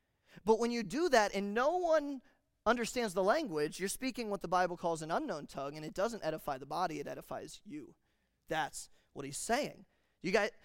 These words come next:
so, so what I want you guys to see for a second, do you see through defining what tongues are in the Scripture, that a biblical study of tongues will show you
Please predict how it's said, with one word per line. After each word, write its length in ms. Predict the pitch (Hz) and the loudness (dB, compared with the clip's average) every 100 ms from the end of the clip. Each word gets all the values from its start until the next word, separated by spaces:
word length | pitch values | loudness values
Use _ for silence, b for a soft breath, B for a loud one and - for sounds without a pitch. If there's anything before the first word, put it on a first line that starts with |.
| b | b
so, 140 | 262 214 | 2 4
so 160 | 247 | 4
what 160 | 220 262 | 6 6
I 40 | |
want 200 | 262 277 | 4 2
you 60 | 269 | 2
guys 220 | 247 208 | 2 2
to 80 | 175 | -2
see 220 | - 302 | -2 -2
for 140 | 302 | 0
a 60 | 196 | -2
second, 360 | - 160 170 170 | 0 -4 -4 -6
do 80 | |
you 160 | 233 302 | -6 -6
see 400 | - 226 262 302 B B | -4 -4 -4 -6 B B
through 160 | - 240 | -4 -2
defining 600 | 190 - 202 196 247 269 | -2 2 4 4 2 0
what 180 | 220 - | -2 -2
tongues 280 | 214 226 185 | -2 -2 -2
are 260 | 165 214 | 2 2
in 80 | 233 | 0
the 80 | 170 | -6
Scripture, 520 | - 196 - 285 294 B B B 170 | -4 -4 -4 -10 -10 B B B 0
that 120 | 214 | 4
a 100 | 208 | 6
biblical 460 | 185 214 285 320 254 | 6 6 4 -2 -4
study 380 | - - 220 262 | -2 2 2 2
of 100 | 175 | -2
tongues 400 | 208 277 247 170 | -2 -2 -2 -4
will 100 | 180 | -6
show 280 | - 226 302 | -4 -4 -2
you 240 | 190 156 | -4 -6